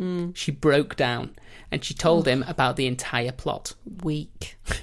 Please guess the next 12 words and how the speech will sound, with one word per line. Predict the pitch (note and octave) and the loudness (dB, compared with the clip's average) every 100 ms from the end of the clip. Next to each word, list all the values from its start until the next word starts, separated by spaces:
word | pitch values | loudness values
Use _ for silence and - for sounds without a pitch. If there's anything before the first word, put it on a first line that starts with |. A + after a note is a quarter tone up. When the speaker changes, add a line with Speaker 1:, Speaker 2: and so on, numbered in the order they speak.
| - - - - - - - - - - - - - - - - - - | -10 -20 -20 -12 -2 0 0 -4 -10 -14 -16 -16 -14 -14 -14 -16 -14 -14
Speaker 2:
He | - E3+ | 0 4
then | A3 A#3+ | 6 6
said | A#3 G3+ | 6 4
he'd | F#3 - | 2 0
sort | - F3 E3 C#3 | 6 6 6 2
it, | - - - - | 0 0 -8 -6
and | D#3 | 0
by | C#3+ C3+ | 2 2
sort | - G3 G3 F3 | 4 4 4 4
it, | A2+ | 0
he | - | 2
meant | D3 B2+ | 2 2